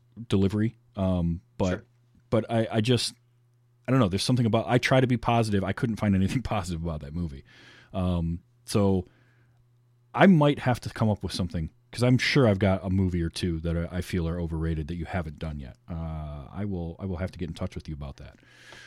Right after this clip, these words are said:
Speaker 1: I do need to listen to the one on Back to the Future, though, because how can somebody possibly
Speaker 2: We're ta-,
Speaker 1: have anything?
Speaker 2: we're taping on,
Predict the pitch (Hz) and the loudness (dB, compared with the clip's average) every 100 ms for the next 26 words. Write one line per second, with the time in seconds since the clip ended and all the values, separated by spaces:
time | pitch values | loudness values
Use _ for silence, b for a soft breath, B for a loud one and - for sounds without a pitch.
0 | B B 110 113 110 104 107 131 123 98 | B B -2 2 2 2 2 2 2 2
1 | 98 92 - 90 85 92 85 85 80 80 | 0 0 0 -2 -2 -4 -2 0 -2 -4
2 | 78 78 80 73 80 - 73 69 - - | -6 -8 -10 -12 -12 -10 -12 -12 -14 -16
3 | - 117 - 98 87 78 76 73 - _ | -8 -6 -4 -2 -2 -2 -4 -8 -12 _
4 | _ - - 104 95 90 80 76 78 78 | _ -16 -6 -4 -4 -4 -4 0 -2 -2
5 | 78 - 110 104 - 143 139 156 156 | -6 -2 0 0 2 2 4 4 2